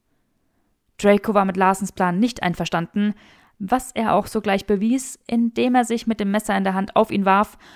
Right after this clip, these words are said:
und seine scheißdicken Achillessehnen durchtrennte. Zuerst die linke, dann die rechte. Es gelang Granger, ihren Arm aus Larsens Griff zu befreien, als der Mann auf die Knie fiel.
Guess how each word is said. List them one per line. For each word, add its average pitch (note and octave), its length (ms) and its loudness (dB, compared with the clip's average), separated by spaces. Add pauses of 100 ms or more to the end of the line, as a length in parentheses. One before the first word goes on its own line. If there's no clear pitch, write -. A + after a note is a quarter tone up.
(260)
und G#3 140 -2
seine G#3 220 0
scheißdicken A#3+ 720 -4
Achillessehnen E3+ 600 -4
durchtrennte. E3+ 680 -6 (420)
Zuerst - 400 -4
die G#3+ 60 -4
linke, B3 480 -6 (300)
dann E3 300 -6
die F#3+ 140 -6
rechte. - 540 -12 (1200)
Es G3 140 -2
gelang G#3+ 200 2
Granger, G#3+ 280 0
ihren G3+ 200 0
Arm G3+ 220 0
aus G3+ 140 -4
Larsens F#3+ 340 -2
Griff A#3+ 180 -6
zu F#3 120 -12
befreien, F#3+ 500 -2 (440)
als A#3+ 240 -4
der B3+ 120 -4
Mann F3+ 220 -2
auf - 100 -10
die A#3+ 120 -8
Knie E3 220 -6
fiel. - 380 -14